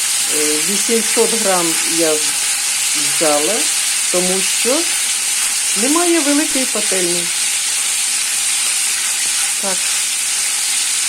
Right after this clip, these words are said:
Так що, якщо, е, сок м'яса пустить, то нічого страшного. В мене сок не пустило м'ясо,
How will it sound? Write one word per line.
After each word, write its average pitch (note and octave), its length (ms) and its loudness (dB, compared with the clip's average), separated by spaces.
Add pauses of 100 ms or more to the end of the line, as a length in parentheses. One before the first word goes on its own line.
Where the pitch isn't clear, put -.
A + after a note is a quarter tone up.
(240)
Так F#3 80 -2
що, - 200 -2
якщо, A#3 400 2
е, G3 120 2 (920)
сок G#3 220 4 (200)
м'яса F3+ 360 0
пустить, E4 680 0 (460)
то G#3+ 120 2
нічого D4+ 600 2 (600)
страшного. F3+ 580 0 (600)
В A3+ 320 -2
мене G3 360 2 (2750)
сок - 280 0
не E3+ 120 2
пустило D#4+ 580 0
м'ясо, D4+ 380 -2